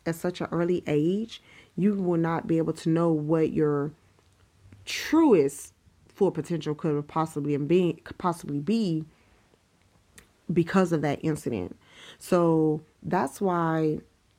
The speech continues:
stepping out of comfort zone can be a little uneasy for someone like myself or others who've experienced, um, abuse, especially childhood sexual abuse or any abuse in the community.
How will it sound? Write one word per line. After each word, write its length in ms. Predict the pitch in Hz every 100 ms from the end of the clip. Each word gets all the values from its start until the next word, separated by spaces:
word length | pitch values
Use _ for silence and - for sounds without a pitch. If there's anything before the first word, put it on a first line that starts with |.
| _
stepping 320 | - 196 185
out 140 | 190 170
of 80 | 160
comfort 320 | 180 185 180
zone 480 | 175 170 165 165 165
can 220 | - 160
be 80 | 170
a 60 |
little 220 | 160 156
uneasy 360 | 151 - 160 156
for 140 | 151
someone 260 | 151 151 139
like 140 | 131
myself 580 | 127 147 - 185 180 175
or 120 | 147
others 460 | 185 208 160 151 - - - _
who've 180 | 208 175
experienced, 640 | 156 - 170 156 151 -
um, 380 | 151 151 143 - -
abuse, 640 | 156 156 190 170 - - -
especially 440 | 156 - 190 165
childhood 320 | 165 165 170
sexual 300 | - 160 170
abuse 240 | 151 160 160
or 120 | -
any 200 | 277 302
abuse 480 | 165 156 156 147 - - _ _ -
in 140 | 180
the 80 | 165
community. 600 | 156 165 196 165 - -